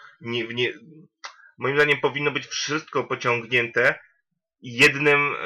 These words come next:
jednym, jednym schematem. Albo robimy random, albo robimy,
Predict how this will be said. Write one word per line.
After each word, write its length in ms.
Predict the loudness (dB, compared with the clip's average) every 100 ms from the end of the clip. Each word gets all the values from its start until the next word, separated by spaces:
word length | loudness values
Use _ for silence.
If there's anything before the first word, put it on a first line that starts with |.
| -8 -10
jednym, 600 | -8 -4 -2 -2 -2 -2
jednym 300 | -6 -4 -6
schematem. 600 | -4 -2 4 4 2 -6 0
Albo 260 | 2 2
robimy 320 | 2 2 2 6
random, 420 | 6 6 2 2
albo 300 | -2 2 2
robimy, 340 | 2 -2 2